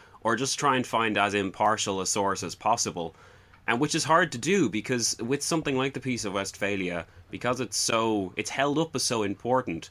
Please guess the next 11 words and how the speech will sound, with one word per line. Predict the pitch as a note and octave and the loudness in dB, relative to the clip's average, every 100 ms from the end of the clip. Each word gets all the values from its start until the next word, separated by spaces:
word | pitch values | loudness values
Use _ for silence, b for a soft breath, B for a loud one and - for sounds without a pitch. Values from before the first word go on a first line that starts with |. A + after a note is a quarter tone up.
| b b b | b b b
it's | - | -2
almost | B2+ D3+ D#3 D3+ | 0 2 0 0
like | B2 | 0
that | A#2+ | 0
importance | G2+ G2 A#2+ A#2 A2+ G2 | 0 -4 -2 -2 -2 -4
has | G#2 F2+ | -4 -4
stopped | - A2 G#2+ - | -2 0 -2 -4
people | A#2 G#2+ | -8 -6
from | G2 G#2 | -6 0
actually | G2 - F#2+ | 0 -2 -4
investigating | F2+ F2 G2+ - G2 F#2 F2+ F2 E2+ | -4 -2 -2 -2 -4 -2 -2 -2 -6